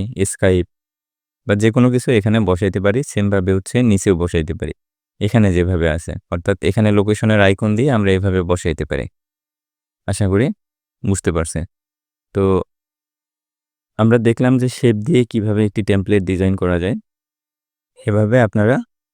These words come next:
আহ, যে কোনো টেমপ্লেট ডিজাইন করতে পারবেন। ওকে, তো চলুন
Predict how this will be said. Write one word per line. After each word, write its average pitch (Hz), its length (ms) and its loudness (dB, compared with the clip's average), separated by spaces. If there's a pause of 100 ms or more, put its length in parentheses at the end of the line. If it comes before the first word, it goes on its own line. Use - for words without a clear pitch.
(480)
আহ, 95 280 -2 (420)
যে 107 100 4
কোনো 113 160 2 (120)
টেমপ্লেট 107 400 2
ডিজাইন 95 260 2
করতে 90 240 -4
পারবেন। 76 300 -4 (720)
ওকে, 113 240 -2 (640)
তো 110 80 -4
চলুন 131 300 0